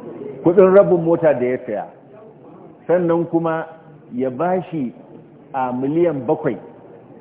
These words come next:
wanda yake shi ne kasonsa na kuɗin motar da aka sayar.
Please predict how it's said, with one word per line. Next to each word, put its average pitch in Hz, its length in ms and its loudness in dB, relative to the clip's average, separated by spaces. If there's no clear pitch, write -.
wanda 160 320 4
yake 160 320 4
shi 180 160 -2
ne 165 140 4
kasonsa 139 640 -4
na 131 120 0
kuɗin 160 300 4
motar 165 380 2
da 113 140 -2
aka 117 180 -6
sayar. 87 160 -12